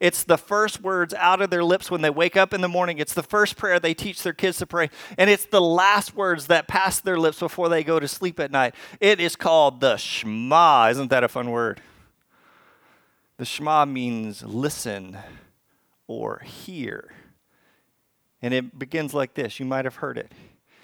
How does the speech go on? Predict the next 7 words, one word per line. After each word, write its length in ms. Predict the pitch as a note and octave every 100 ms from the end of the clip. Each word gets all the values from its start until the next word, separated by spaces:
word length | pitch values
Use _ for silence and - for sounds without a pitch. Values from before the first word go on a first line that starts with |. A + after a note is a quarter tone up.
| _ _ _ _ _ _ _ _
"Shema 840 | - - D3+ D#3 D#3 C3 G2+ G#2+ - _ _
O 340 | C#3+ C#3 C#3 C3
Israel, 1120 | - C#3 B2 A#2+ C3 A#2+ A#2+ A#2+ A#2+ A2+ G#2 G2+ - - _ _ _ _ _ _ -
the 80 |
Lord 520 | A#2+ B2 D#3+ D#3+ D#3 C3+
thy 260 | B2+ B2
God, 580 | A#2+ B2+ A#2 G2+ G2+ A2+